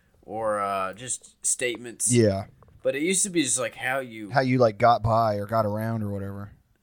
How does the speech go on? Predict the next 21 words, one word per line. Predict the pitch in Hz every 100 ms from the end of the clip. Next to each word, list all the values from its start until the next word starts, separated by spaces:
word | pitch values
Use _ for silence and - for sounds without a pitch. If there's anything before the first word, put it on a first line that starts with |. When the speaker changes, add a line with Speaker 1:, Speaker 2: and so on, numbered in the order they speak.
| -
Speaker 2:
I |
mean, | 202 233
I'll | 220 269
do, | 339
like | 302 196
Speaker 1:
That | 113
used | 135 139
to | 143
be | 139 135
all | 139 139 131
we | 131 107
had. | 117 135 110 90 92
We | 123
didn't | 139 131
have | 139 123 131
no | 107
quote | - 120 110
tweets. | - - - - - - - - - - -
Speaker 2:
<laughs> | - - - - - _ _ _
I, | 127 135
uh, | 151 143 107 90